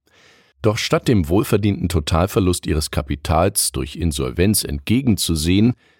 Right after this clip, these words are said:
bekamen die Aktionäre dreizehn Komma fünf Milliarden Euro Steuergeld für ihre Juniper-Anteile nachgeschmissen. Aber immerhin, Juniper schreibt wieder schwarze Zahlen und die Anteile sind an der Börse deutlich mehr wert,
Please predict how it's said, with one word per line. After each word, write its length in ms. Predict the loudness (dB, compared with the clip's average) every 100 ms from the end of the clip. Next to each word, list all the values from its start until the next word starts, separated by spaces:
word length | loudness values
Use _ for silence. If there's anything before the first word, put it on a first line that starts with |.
| _
bekamen 420 | -6 0 2 2 2
die 140 | 0
Aktionäre 840 | -4 -4 -2 0 0 0 -4 -10 _ _ -10
dreizehn 480 | -2 -2 -2 -2 -2
Komma 240 | -4 -4
fünf 320 | 0 -2 0
Milliarden 420 | 0 2 0 0 -2
Euro 320 | -4 -4 -8
Steuergeld 760 | -2 2 2 2 2 0 -2 -16 _
für 240 | -2 -2
ihre 300 | 0 0 0
Juniper-Anteile 960 | 0 0 0 0 -4 -2 -2 0 0 2
nachgeschmissen. 800 | 0 -2 -4 -4 -4 -4 -6 -10 _ _ _
Aber 300 | -2 0 0 -2 _ _ -2
immerhin, 440 | 0 2 0 -2 -10 _ _ _
Juniper 480 | 2 4 4 2 0
schreibt 420 | 0 -2 -2 -2
wieder 180 | -2 -2
schwarze 460 | -4 -6 -6 -6
Zahlen 400 | -2 0 2 2
und 180 | 0 -2
die 120 | -4
Anteile 480 | 0 0 0 0 0
sind 220 | 0 -2
an 120 | -2 -2
der 80 |
Börse 400 | 0 0 0 0
deutlich 480 | -2 0 -2 -2 -4
mehr 400 | -2 2 2 2
wert, 280 | 0 -2